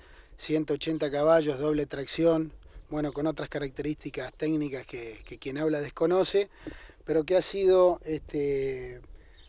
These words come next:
producto de, de haber sido escuchados, de haber sido escuchados, este, de, por las necesidades de los vecinos, de quien me toca, este, en este caso,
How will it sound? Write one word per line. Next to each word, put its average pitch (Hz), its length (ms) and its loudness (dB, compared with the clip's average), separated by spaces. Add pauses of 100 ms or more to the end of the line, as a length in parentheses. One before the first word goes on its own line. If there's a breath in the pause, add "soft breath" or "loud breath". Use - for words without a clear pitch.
(120)
producto 175 580 8
de, 147 680 6 (240)
de 147 160 2
haber 170 220 6
sido 202 240 4
escuchados, 170 920 4 (180)
de 131 80 -6
haber 151 180 2
sido 175 280 6
escuchados, 170 720 6 (500 soft breath)
este, 143 300 -4
de, 127 760 -6
por 143 140 -4
las 127 100 -6
necesidades 160 800 2 (600)
de 127 80 -12
los 127 100 -10
vecinos, 175 720 0
de 127 160 -10
quien 123 460 -10
me 123 100 -14
toca, 120 920 -8
este, - 260 -18
en 131 60 -14
este 131 200 -14
caso, 131 500 -8